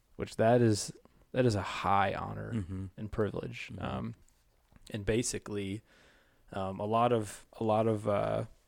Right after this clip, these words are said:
Speaker 1: you know, church history scholars argue that if you wanna trace the line of thought of articulating what salvation is, it's that Jesus has, um, we've been invited to participate in the Son's relationship with the Father.
Speaker 2: Mm-hmm.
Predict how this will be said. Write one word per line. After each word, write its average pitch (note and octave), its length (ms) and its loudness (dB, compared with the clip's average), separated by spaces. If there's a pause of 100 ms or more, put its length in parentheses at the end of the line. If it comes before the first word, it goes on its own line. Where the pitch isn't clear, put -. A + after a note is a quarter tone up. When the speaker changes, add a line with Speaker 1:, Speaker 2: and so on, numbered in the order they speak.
(400)
Speaker 1:
you A2+ 60 -6
know, G2 200 -6 (600)
church - 360 4
history A2+ 520 2
scholars G#2+ 600 0
argue G#2+ 420 -2
that G#2+ 160 -2
if - 160 -6 (480)
you B2+ 120 0
wanna C#3+ 180 6
trace A#2+ 380 4
the A2 100 -4
line G#2+ 240 2
of G#2+ 80 -6
thought G#2 340 0
of G#2 280 -8 (120)
articulating G#2 720 0
what A2 320 2 (320)
salvation G#2 600 0
is, G2 420 -4
it's A2 160 -4
that G#2+ 160 2
Jesus A#2+ 540 4
has, G2+ 400 0 (540)
um, F#2+ 420 -4 (480)
we've C3 100 4
been C#3+ 140 8
invited A#2 480 6
to A2 60 2
participate G#2+ 760 0
in G#2 120 -6
the G#2 60 -4
Son's - 320 -6
relationship - 600 -6
with A#2 80 -8
the A#2+ 80 -12
Father. - 320 -6
Speaker 2:
Mm-hmm. F#2 380 -4